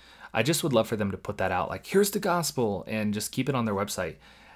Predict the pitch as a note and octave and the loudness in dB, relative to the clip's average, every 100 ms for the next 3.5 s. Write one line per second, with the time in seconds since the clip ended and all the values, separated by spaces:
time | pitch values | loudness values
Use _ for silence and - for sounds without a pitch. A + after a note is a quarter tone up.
0 | - _ _ - F#2 F#2+ F2 E2 - A2+ | -20 _ _ -6 -2 0 0 0 2 2
1 | D#3 F3+ D3 - - - C3+ F3+ C#3+ - | 2 0 2 0 -2 -2 0 2 0 2
2 | A#2 - G#2+ D3 F3 F#3+ C3+ G#2+ F#2 D2+ | 2 2 2 -2 -2 0 0 0 -2 -2
3 | D#2 E2 - D#2+ - | -2 -2 -4 -10 -12